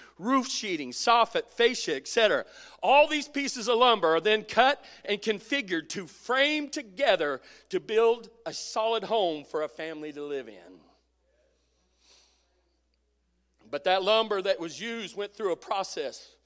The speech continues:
What you see stacked in the lumber yard looks much different from the trees standing in the forest. The trees are cut, hauled to the sawmill, sawn into its dimensions, and then put into a kiln with temperatures of anywhere from a hundred and forty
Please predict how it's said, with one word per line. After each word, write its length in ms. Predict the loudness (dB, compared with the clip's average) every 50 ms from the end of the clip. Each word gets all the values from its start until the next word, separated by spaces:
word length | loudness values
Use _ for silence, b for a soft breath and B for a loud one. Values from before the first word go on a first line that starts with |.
| b b b b b b b -4
What 240 | -4 -4 -4 -6
you 80 | -10 -12
see 240 | -10 -10 -10 -10 -10
stacked 420 | -10 -4 -2 0 0 0 -2 -6
in 80 | -8 -6
the 100 | -6 -4
lumber 320 | -2 -2 -2 -2 -4 -6
yard 380 | -6 -4 -2 -2 0 -2 -2 -4
looks 300 | -6 -8 -8 -10 -10 -6
much 260 | -6 -6 -4 -6 -10
different 420 | -4 -4 -4 -4 -4 -8 -14 -12
from 200 | -12 -12 -10 -10
the 80 | -12 -12
trees 480 | -12 -12 -10 -10 -10 -10 -10 -10 -12 -10
standing 400 | -6 -4 -4 -4 -4 -6 -6 -8
in 100 | -8 -8
the 80 | -10
forest. 600 | -8 -6 -4 -4 -4 -6 -8 -14 -18 -20 -20 -20 B B B B B B B B B
The 100 | -10 -10
trees 460 | -8 -6 -4 -4 -4 -4 -4 -6 -8 -8
are 80 | -8
cut, 460 | -8 -4 0 0 2 2 0 -2 -10 b b b b b b
hauled 280 | 2 4 4 4 2 0
to 80 | -2
the 100 | -2 -2
sawmill, 640 | -4 -2 0 2 2 4 2 2 0 -2 -2 -2 -2
sawn 440 | -4 -2 0 2 4 4 4 4 2 0
into 280 | -4 -6 -8 -6 -6
its 160 | -6 -8 -6
dimensions, 600 | -8 -8 -4 -4 -4 -4 -4 -6 -10 -10 -10 -10
and 80 | -8 -6
then 120 | -6 -6
put 260 | -6 -2 -2 -2 -2 -2
into 220 | -4 -2 -2 -2
a 60 | -2 -2
kiln 440 | -4 -4 -2 0 0 0 0 -2
with 160 | -4 -6 -8 -4
temperatures 640 | -4 -4 -4 -4 -8 -14 -12 -10 -10 -10 -8 -10
of 100 | -6 -6
anywhere 440 | -4 -4 -4 -4 -2 -2 -2 -2 -4
from 180 | -6 -8 -6
a 60 | -4 -2
hundred 260 | -2 -2 -2 -4 -6
and 100 | -8 -4
forty 400 | -2 0 0 0 0 -4 -8